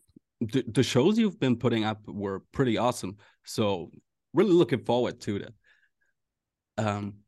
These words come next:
we, we spoke about the, the Hungarian talent. Like, who do you think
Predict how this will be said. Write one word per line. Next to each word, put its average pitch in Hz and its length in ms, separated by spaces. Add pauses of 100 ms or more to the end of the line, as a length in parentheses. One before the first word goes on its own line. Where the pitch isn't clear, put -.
(1300)
we, 127 180
we 139 280
spoke 208 380
about 117 400 (160)
the, 113 280
the 104 380
Hungarian 110 540
talent. 107 500
Like, 104 340
who - 220
do 233 80
you 131 180
think 123 320